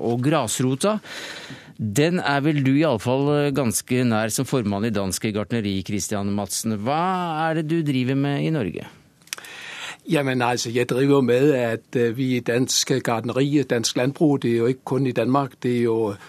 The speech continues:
Speaker 2: Tyskland, det er Holland, det er Frankrig. Øh, vi er vældig optaget af, at Norge fra den ene dag til den anden kan indføre en told,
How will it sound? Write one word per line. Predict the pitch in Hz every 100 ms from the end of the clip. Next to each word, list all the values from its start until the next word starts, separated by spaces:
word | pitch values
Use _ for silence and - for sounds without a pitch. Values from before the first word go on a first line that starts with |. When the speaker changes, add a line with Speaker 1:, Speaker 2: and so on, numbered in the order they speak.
| -
Speaker 2:
Tyskland, | - 151 - 143 135 123
det | 123
er | 110
Holland, | 113 120 131 127 - - - -
det | 131
er | 120
Frankrig. | - 117 147 - 135 - - - - - - -
Øh, | - 131 131 127
vi | 139 127
er | 120 117
vældig | 117 131 135 131 - 127
optaget | 135 - - 147 123
af, | 123 127 131 - - - - -
at | 120 117
Norge | 127 120 139
fra | - 123
den | 139 -
ene | 143 156 160
dag | 127 135 131
til | 135 -
den |
anden | 139 120 135 147
kan | 120 127
indføre | 123 123 - 123
en | 107
told, | - 135 127